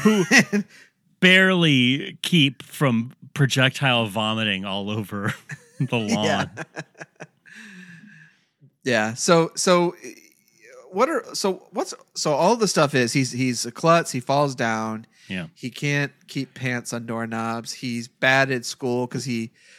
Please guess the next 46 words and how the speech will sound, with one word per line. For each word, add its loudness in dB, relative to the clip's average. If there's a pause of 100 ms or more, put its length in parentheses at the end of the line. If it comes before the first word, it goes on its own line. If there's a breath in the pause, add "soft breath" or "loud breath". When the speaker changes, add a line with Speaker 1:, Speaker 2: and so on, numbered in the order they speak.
Speaker 2:
doesn't -2
listen. -4 (200)
Speaker 1:
We 8
should 2
Speaker 2:
So, 8
like, 6
Speaker 1:
also 4
Speaker 2:
he 0 (320)
Speaker 1:
say 2
he, 2
uh, 0
wrecks 4
his 2
brother's -2
car. -6 (540 soft breath)
His 6
Speaker 2:
Yeah, 6
Speaker 1:
brother 4
Speaker 2:
he 6
Speaker 1:
is 0
Speaker 2:
wrecks 0
his -8 (300)
Speaker 1:
trying 4
to, 2
uh, 2
go 2
to 2
a, 0
a 0
trip 0
to 0
Europe. 0
He -4
has, -4
he's -18
trying -2
to 0
save 0
his -4
money. 0
He's -2
gonna -4
sell -2
his -4
beloved -4
car -6